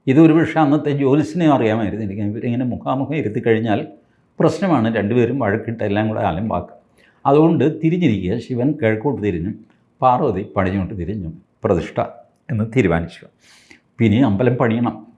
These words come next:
അപ്പോഴാണ് വഴിതെറ്റിയതുപോലെ നമ്മുടെ പെരുന്തച്ഛൻ അവിടെ വരുന്നു.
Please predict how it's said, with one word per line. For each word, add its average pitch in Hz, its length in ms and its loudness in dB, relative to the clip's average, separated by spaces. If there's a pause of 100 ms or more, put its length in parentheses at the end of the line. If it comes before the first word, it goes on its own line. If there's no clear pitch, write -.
(760)
അപ്പോഴാണ് 127 640 2 (540)
വഴിതെറ്റിയതുപോലെ 127 920 2
നമ്മുടെ 107 320 -4 (120)
പെരുന്തച്ഛൻ 143 640 2 (120)
അവിടെ 95 180 -4
വരുന്നു. - 360 -12